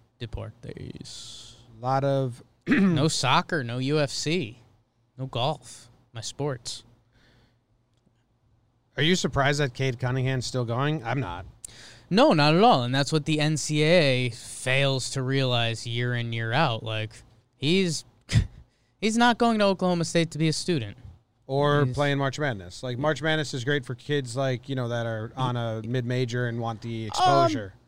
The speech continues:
Speaker 1: I mean, he wants to play in March Madness, ideally. But end of the day, he doesn't care. He's,
Speaker 2: Dude, I
Speaker 1: he's gonna
Speaker 2: truly,
Speaker 1: get
Speaker 2: I
Speaker 1: buckets and play well.
Speaker 2: He'd ra-,
Speaker 1: He'd, he'd
Speaker 2: if
Speaker 1: like
Speaker 2: you
Speaker 1: a
Speaker 2: s-,
Speaker 1: national title.
Speaker 2: he'd
Speaker 1: He'd
Speaker 2: ra-,
Speaker 1: like the stage.
Speaker 2: Uh,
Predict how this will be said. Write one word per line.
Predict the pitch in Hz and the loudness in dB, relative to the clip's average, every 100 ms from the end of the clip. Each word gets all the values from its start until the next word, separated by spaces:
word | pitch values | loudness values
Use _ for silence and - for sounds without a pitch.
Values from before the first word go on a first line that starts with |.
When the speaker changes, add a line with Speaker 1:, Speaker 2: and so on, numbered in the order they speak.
| - | -4
Speaker 1:
I | |
mean, | 320 311 | 2 4
he | 247 | 6
wants | 285 262 240 - | 6 6 4 2
to | 151 | -4
play | - 147 214 | 0 2 4
in | 135 | 2
March | 107 101 - | -2 -10 -8
Madness, | 107 104 127 165 | -10 -4 -4 -2
ideally. | 127 113 123 151 107 101 143 - _ _ | -2 -2 2 2 0 -6 -10 -10 _ _
But | 208 135 135 - | 6 6 2 -2
end | 143 147 | 0 2
of | 139 | 2
the | |
day, | 143 165 151 | 2 4 4
he | 147 | 4
doesn't | 151 156 | 4 2
care. | 156 - - - | -2 -4 -6 -4
He's, | 131 | -2
Speaker 2:
Dude, | 117 110 | 0 0
I | 113 | 0
Speaker 1:
he's | 131 | 0
gonna | 123 139 | 2 2
Speaker 2:
truly, | 123 | 4
Speaker 1:
get | 135 127 | 2 0
Speaker 2:
I | 123 | 0
Speaker 1:
buckets | 127 139 135 | 0 0 -2
and | 139 131 | -4 -4
play | - 147 | 0 2
well. | 160 120 104 - | 2 -2 -8 -6
Speaker 2:
He'd | 165 156 | -2 4
ra-, | 175 | 6
Speaker 1:
He'd, | 190 | 6
he'd | 226 262 | 6 4
Speaker 2:
if | 233 | 6
Speaker 1:
like | 220 | 6
Speaker 2:
you | 190 | 4
Speaker 1:
a | |
Speaker 2:
s-, | |
Speaker 1:
national | 202 196 185 185 | 4 4 2 0
title. | - 156 147 147 147 | 2 2 4 4 2
Speaker 2:
he'd | 160 | 2
Speaker 1:
He'd | |
Speaker 2:
ra-, | 151 | 4
Speaker 1:
like | 151 143 | 2 2
the | 160 | -2
stage. | - - 127 120 127 127 - - _ _ _ _ _ - | -2 0 0 0 -2 -4 -10 -18 _ _ _ _ _ -8
Speaker 2:
Uh, | 127 135 135 123 | 0 2 2 0